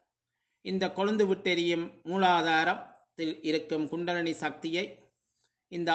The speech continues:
ஆறு ஆதாரங்களுக்கா-, ஆறு ஆதாரங்களுக்குள்ளால் மேலேற்றி சகசாரத்தில் சேர்ப்பதை குறிப்பதுதான் இந்த விநாயகர் அகவல், ஆ,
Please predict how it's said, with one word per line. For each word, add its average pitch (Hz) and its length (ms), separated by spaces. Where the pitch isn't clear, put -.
ஆறு 190 260
ஆதாரங்களுக்கா-, 170 1160
ஆறு 175 300
ஆதாரங்களுக்குள்ளால் 170 1120
மேலேற்றி 170 640
சகசாரத்தில் 170 840
சேர்ப்பதை 170 480
குறிப்பதுதான் 160 760
இந்த 156 240
விநாயகர் 160 680
அகவல், 151 460
ஆ, 143 80